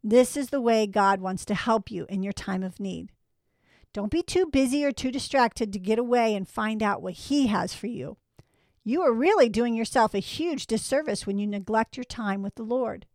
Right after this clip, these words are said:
He knows you need to be with Him, but He leaves that entirely up to you. So once again, I ask, what do you need?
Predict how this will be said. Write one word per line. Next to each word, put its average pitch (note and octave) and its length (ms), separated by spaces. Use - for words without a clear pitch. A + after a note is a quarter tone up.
He G#3+ 200
knows A3+ 640
you A#3 420
need A3+ 220
to A3 60
be G#3+ 160
with G#3+ 160
Him, G3+ 280
but - 100
He A3+ 420
leaves F#3+ 260
that G3 200
entirely F#3 680
up F3 140
to - 120
you. F#3 320
So - 220
once A#3 260
again, A3 500
I G#3 180
ask, G3 560
what E4+ 160
do D#4+ 100
you D#4 240
need? F#3+ 360